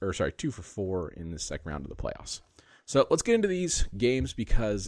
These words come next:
<laughs> so I had the plan. I was like, "All right, so I'm doing the podcast here at, at Basketball Index, and, uh, I'm just gonna watch every game so then I can cover it all in, uh, in the podcast." Turns out that's impossible. Um, <laughs> that is impossible, Rhonda. So I tried doing it, and I couldn't.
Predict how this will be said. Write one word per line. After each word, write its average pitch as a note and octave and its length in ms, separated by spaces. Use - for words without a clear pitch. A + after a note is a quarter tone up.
<laughs> - 920
so - 180
I A#2 100
had F#3+ 180
the D#3 80
plan. F2+ 400
I D#2+ 100
was D#2+ 140
like, F#2 100
"All C#3+ 60
right, D3 260
so A#2 160
I'm G#2 100
doing B2 160
the D#3 60
podcast B2 540
here B2+ 340
at, A2 180
at G2+ 160
Basketball A2 460
Index, G2+ 400
and, F#2+ 260
uh, F2+ 300
I'm F#2 140
just F2+ 140
gonna F#2+ 120
watch F2 220
every F2 260
game G#2+ 380
so F#2+ 240
then F#2 120
I E2+ 100
can F#2+ 120
cover A2+ 240
it E2+ 60
all E2+ 220
in, E2+ 360
uh, E2+ 280
in F#2 120
the F2 80
podcast." - 460
Turns E3+ 240
out D3 100
that's G2 200
impossible. - 720
Um, E2+ 420
<laughs> A#2+ 300
that C3 320
is G2 260
impossible, D#2 460
Rhonda. D#2 400
So G2+ 420
I D#2 120
tried C#3+ 300
doing A#2 200
it, A2+ 160
and F#2 160
I D#2+ 60
couldn't. - 560